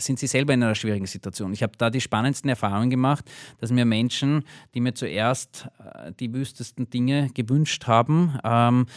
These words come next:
dass die plötzlich, ähm, auf diese Fragen antworten, „Ja, ich bin selber in einer schwierigen Situation.“ Ich hab, äh, ich kann mich an zwei konkrete, äh, Fälle erinnern. Eines war ein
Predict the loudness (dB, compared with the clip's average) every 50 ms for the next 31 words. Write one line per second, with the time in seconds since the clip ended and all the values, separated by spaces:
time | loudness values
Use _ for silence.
0 | -20 -20 -20 -8 -2 -2 0 0 -2 -2 -4 -4 -4 0 2 2 2 2 0 -4
1 | -6 -2 0 2 2 0 0 -2 -6 -8 -4 -2 0 2 2 2 0 0 -2 -2
2 | -2 -2 -2 -4 -4 -4 -2 -2 -4 -4 -4 -4 -2 -2 -2 -2 -2 -2 -2 -2
3 | -2 -2 -2 -2 -2 -2 0 0 -2 -2 -2 -2 -2 -4 -4 -4 -6 -6 -4 -4
4 | -4 -4 -4 -4 -4 -4 -6 -8 -8 -8 -8 -8 -8 -10 -12 -16 -18 -18 -18 -18
5 | -16 -12 -12 -12 -12 -12 -14 -16 -18 -20 -18 -14 -14 -14 -14 _ _ -12 -12 -12
6 | -12 -14 -18 -20 -20 -20 -20 -20 -20 _ -4 -2 0 0 0 0 -2 0 2 2
7 | 2 2 2 0 0 0 0 -2 -2 0 0 0 0 0 -2 -6 -6 -4 -2 0
8 | 0 0 -2 -4 -6 -6 -4 -4 -2 0 -2 -2 0 0 2 2 2 2 0 -2
9 | -6 -20 -20 -20 -20 -14 -6 -2 -2 -2 -2 0 0 0 2 2 2 0 0 0
10 | 0 0 0 0 -2 -2